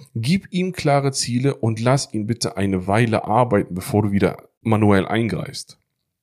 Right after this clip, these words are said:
Deine Aufgabe ist es bitte nicht, die Maschine zu ersetzen, sondern sie zu füttern, zu testen und zu steuern. Und wenn du das konsequent machst, dann wird aus einem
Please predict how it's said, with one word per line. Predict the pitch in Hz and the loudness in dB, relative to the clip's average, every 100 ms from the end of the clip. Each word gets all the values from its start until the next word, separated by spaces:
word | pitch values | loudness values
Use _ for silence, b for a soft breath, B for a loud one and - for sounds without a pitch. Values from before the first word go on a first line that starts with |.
| _ | _
Deine | - 107 110 | 0 2 4
Aufgabe | 131 160 - 123 95 | 4 4 4 2 2
ist | 101 | 0
es | 101 - | -6 -6
bitte | - 107 | -6 -4
nicht, | 101 135 135 - B B B - | 0 0 0 -6 B B B -6
die | 104 | -2
Maschine | 107 101 127 135 113 | 0 0 0 -2 -2
zu | - | 0
ersetzen, | 82 85 104 110 101 | 0 4 2 2 -2
sondern | 92 92 90 | 0 0 0
sie | 92 | -2
zu | - 87 | -4 -6
füttern, | - - 139 127 123 131 B B | -4 0 0 2 0 -2 B B
zu | - 95 | -10 -8
testen | - 113 101 - 101 | 0 0 0 -2 -6
und | 95 - | -6 -4
zu | 107 | -4
steuern. | - - 92 82 - 165 - _ _ _ _ B B B B B B | -4 0 2 2 -2 -10 -18 _ _ _ _ B B B B B B
Und | - 110 | -4 2
wenn | 110 | 2
du | 113 | 4
das | 127 180 - | 4 4 0
konsequent | - 139 123 - 113 107 - | 0 0 -2 0 0 0 2
machst, | 123 95 - - - | 2 2 -4 -12 -14
dann | - 95 98 | -4 -2 2
wird | 165 | 2
aus | 156 - | 2 0
einem | 95 92 90 85 | -2 0 -2 -6